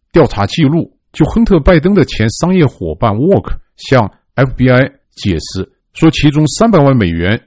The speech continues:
是华信的一份谢礼，他们谈到要组建一个更大的团队，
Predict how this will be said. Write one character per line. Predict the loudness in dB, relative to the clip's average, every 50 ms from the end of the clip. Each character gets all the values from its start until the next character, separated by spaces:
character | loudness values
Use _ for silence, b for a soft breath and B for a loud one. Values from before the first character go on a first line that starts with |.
| _
是 | -18 -8 -2 0 0 0
华 | 0 -2 -4 -4 -4
信 | -2 -2 -2 0
的 | 0
一 | 0 0 -2
份 | -2 0 -2 -2
谢 | -2 -4 -4 0 2 2 2
礼， | 2 -2 -8 -12 _ _ _ _ _
他 | -4 0 2
们 | 2 2 2 0 -2 _ _ _ _ _ -4 -2
谈 | 0 2
到 | 2 2 2
要 | 2 2
组 | 0 -2 -6 -8 -6
建 | -2 -2 0 0 0
一 | 0 0
个 | 0 0 0
更 | 2 0 0 0 0
大 | -2 -4 -4
的 | -4
团 | -4 -4 -6 -6 -6 -2
队， | 0 0